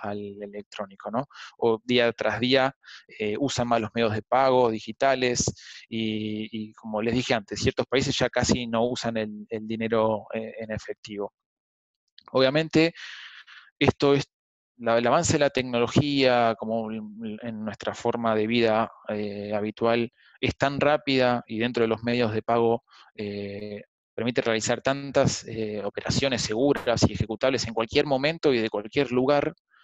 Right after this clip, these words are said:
esto también resulta, eh, accesible a la, a, a la gran mayoría de las personas, ¿no? También, sin embargo, esta, esta adaptación tecnológica que, que ocurre a una velocidad, eh, notable y superior al avance de las regulaciones, ¿no?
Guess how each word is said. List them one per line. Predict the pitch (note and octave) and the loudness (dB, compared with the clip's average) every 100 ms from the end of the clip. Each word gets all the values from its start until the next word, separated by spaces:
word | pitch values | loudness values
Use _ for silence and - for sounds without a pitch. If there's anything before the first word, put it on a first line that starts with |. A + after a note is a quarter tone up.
| - _ | -20 _
esto | C3+ E3 | -2 2
también | C#3+ C3+ C#3+ | 2 2 0
resulta, | C3+ - C3+ C3+ C3 - - - | 0 -2 0 2 2 -4 -18 -4
eh, | A#2+ A2+ G#2+ G#2+ G#2+ | 0 0 0 -2 -2
accesible | A2+ - A2+ C#3 D3 C3+ | -2 -4 0 2 4 4
a | |
la, | A2 | 4
a, | G#2+ A2+ A2 A2+ | 2 0 0 -2
a | |
la | G#2+ | -2
gran | G#2+ C3 | 0 0
mayoría | C#3 A#2 A#2 A#2+ | 0 -2 0 0
de | |
las | A2+ - | 0 -2
personas, | G2+ - E3+ B2 A2+ | -6 0 2 2 0
¿no? | A2 C3+ F3 _ _ | 0 0 0 _ _
También, | A#2+ A#2 G#2+ | -6 -4 -4
sin | - A#2+ | -4 -2
embargo, | B2+ C#3+ D3 | 2 4 4
esta, | B2+ B2 A#2+ - | 4 2 2 0
esta | C#3 - | -4 0
adaptación | B2 - - A2+ - B2+ | 0 0 -2 -2 -2 -4
tecnológica | B2 A#2 B2 B2+ B2+ - A2 G#2 | -4 -2 -2 -2 -6 -2 0 -2
que, | - G#2 G#2 - | -4 -4 -4 -8
que | G#2 | -8
ocurre | - B2 | -4 0
a | B2 | 2
una | A#2 | 2
velocidad, | A2+ A2 - A2+ A2+ B2+ - - - _ | 0 0 0 2 2 2 -4 -20 -20 _
eh, | A2+ G#2 | -10 -6
notable | G#2 - C3+ B2 A2+ B2 D#3 _ _ _ | -4 2 4 4 4 0 -2 _ _ _
y | - - | -16 -4
superior | B2+ - A2 B2 C3+ B2+ C3+ - _ _ _ _ _ - | -4 -2 0 4 6 6 2 -4 _ _ _ _ _ -4
al | A2+ | 0
avance | A2+ A#2+ C#3 | 4 4 4
de | C3+ | 2
las | A2 | 2
regulaciones, | A2+ G#2+ G#2 - - D#3+ B2+ G#2+ G#2+ - | 0 0 0 -2 0 4 4 2 -6 -4
¿no? | - D3+ | -2 -2